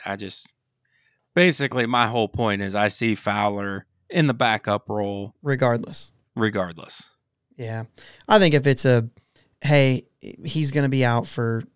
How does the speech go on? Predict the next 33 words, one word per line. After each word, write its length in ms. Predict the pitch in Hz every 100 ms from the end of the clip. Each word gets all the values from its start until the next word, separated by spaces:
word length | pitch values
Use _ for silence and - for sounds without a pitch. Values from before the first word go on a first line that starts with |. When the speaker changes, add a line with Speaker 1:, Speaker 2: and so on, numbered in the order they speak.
| -
Speaker 2:
two, 160 | - 123
three 200 | - 127
weeks," 340 | 123 127 127 -
I, 140 | - - -
I 160 | 139
could 180 | 139 123
see 160 | - 185
Fowler 400 | - - - 135
just 220 | 135 - -
stepping 440 | - - 110 120
in 180 | 117 113
and 200 | 113 117 - _ _ _ -
Speaker 1:
Yeah. 380 | 147 90 80 - _ _ _
Speaker 2:
doing 260 | 151 127 120
something 320 | 120 117 120 117
like 200 | 110 -
that. 280 | 123 117 160
But 160 | 127 -
I 100 | 170
guess 200 | 180 175
if 60 |
it's 120 | 135 -
long-term, 640 | 127 127 127 131 127 123
yeah, 240 | 120 117 117
they'd 200 | 120 117
probably 260 | 131 117
figure 260 | 117 147 156
something 280 | 160 170 190
out. 160 | 214 _ _ _ _ _ _ _ _ -
Um, 540 | 151 151 151 147 147
so, 300 | - 202 196
speaking 360 | - - 147 131
of 220 | 123 175